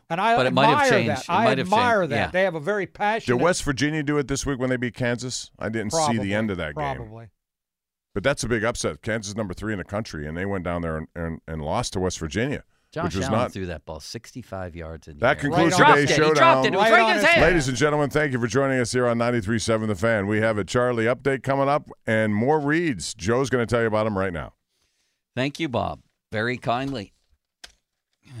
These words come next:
Speaker 2: that was right in his hands.
Speaker 1: You had, you had
Speaker 2: Fan
Speaker 1: to ruin it by talking golf.
Speaker 2: Fan Twitter brought to you by South Hills Kia in Peters Township. Visit him at south hills kia dot net.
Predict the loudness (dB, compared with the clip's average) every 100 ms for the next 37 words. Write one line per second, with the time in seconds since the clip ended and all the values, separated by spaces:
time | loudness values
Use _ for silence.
0 | -16 -16 -20 -16 -14 -12 -14 -16 -14 -12
1 | -12 -12 -4 0 2 2 4 4 4 0
2 | -4 -6 -4 -2 -4 -4 -14 -8 -6 -6
3 | -8 -2 0 0 -2 0 2 2 2 0
4 | 0 0 -4 -4 0 0 0 -2 -2 -2
5 | -2 -4 -4 -6 -8 -8 -8 -8 -8 -8
6 | -6 -8 -8 -10 -8 -6 -6 -8 -8 -8
7 | -6 -8 -10 -12 -12 -12 -10 -14 -14 -14
8 | -14